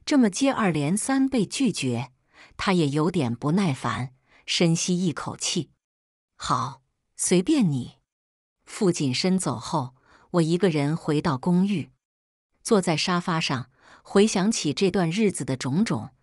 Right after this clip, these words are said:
下定了某个决心。我拿出手机，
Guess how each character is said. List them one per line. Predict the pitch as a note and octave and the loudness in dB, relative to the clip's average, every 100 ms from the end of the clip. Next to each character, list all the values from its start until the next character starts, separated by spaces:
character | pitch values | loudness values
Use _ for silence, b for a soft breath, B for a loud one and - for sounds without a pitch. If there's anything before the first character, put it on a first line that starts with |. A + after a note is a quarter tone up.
| b b b | b b b
下 | - A3 E3 | -2 0 0
定 | F#3+ D#3 | 0 0
了 | C#3 | 0
某 | C#3 B2 | -2 -2
个 | - | -4
决 | D#3 C3+ C3 | -2 -2 -2
心。 | - G3+ - _ _ _ _ _ _ _ | -2 -4 -6 _ _ _ _ _ _ _
我 | G3 F#3 | 0 2
拿 | F3 | 2
出 | F#3 A#3+ | -2 -2
手 | G#3+ D#3+ B2+ | -2 -4 -4
机， | - G#3+ A3+ | 0 0 -2